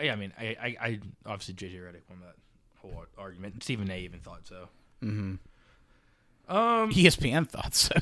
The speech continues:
Speaker 2: too.
Speaker 1: E S P N thought so,
Speaker 2: <laughs> Yeah.
Speaker 1: too. Um, the only person who took Kendrick Perkins' side was Bomani Jones.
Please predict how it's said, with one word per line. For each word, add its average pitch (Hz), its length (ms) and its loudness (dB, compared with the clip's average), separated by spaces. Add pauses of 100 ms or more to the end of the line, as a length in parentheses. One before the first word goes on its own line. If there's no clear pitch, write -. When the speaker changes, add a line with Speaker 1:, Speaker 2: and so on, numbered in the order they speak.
Speaker 2:
too. - 140 4
Speaker 1:
E 185 40 8
S - 100 8
P - 140 4
N 165 140 4
thought 254 240 6
so, - 80 -6
Speaker 2:
<laughs> - 180 0 (1300)
Yeah. 247 140 0 (220)
Speaker 1:
too. 127 60 -8
Um, 113 540 -6
the - 220 -4
only 175 100 2
person 165 260 6
who 143 60 8
took 139 200 4
Kendrick 123 280 -2
Perkins' 107 360 2
side 92 300 -4
was 87 220 -8
Bomani 92 420 -4
Jones. - 500 -14